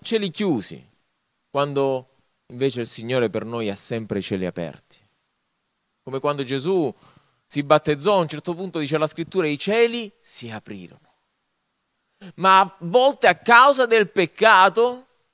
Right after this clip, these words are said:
il Signore ci fa sentire, o meglio non ci fa sentire determinate cose, e ci sembra come se i cieli fossero chiusi. Eppure il Signore ci dà un dono gratuito, la salvezza,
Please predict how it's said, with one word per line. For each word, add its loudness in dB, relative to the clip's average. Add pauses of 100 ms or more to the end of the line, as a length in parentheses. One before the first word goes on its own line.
(360)
il -10
Signore -2
ci -10
fa -4
sentire, -10 (800)
o 2
meglio 0
non -6
ci -6
fa -6
sentire -8
determinate -10
cose, -14
e -8
ci -10
sembra -6
come -10
se -10
i -10
cieli -6
fossero -12 (100)
chiusi. -20 (880)
Eppure -10
il -6
Signore -10
ci -14
dà -10
un -12
dono -12 (220)
gratuito, -14 (600)
la -14
salvezza, -16